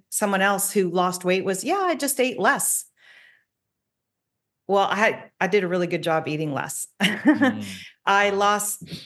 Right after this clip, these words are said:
Speaker 1: so I ate so little to lose the weight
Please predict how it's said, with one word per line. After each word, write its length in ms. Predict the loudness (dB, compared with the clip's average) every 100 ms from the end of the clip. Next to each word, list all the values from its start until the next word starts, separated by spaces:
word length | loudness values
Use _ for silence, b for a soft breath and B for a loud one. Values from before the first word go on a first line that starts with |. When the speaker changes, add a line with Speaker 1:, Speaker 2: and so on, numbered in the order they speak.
| _ -4
Speaker 1:
so 280 | 2 4 4
I 160 | 2 2
ate 240 | 2 0 0
so 420 | -2 2 2 4
little 760 | 2 2 4 2 0 -2 -8 _ _ _ -4
to 120 | 0
lose 300 | 2 2 2
the 100 | 0
weight 540 | 2 2 2 -2 -10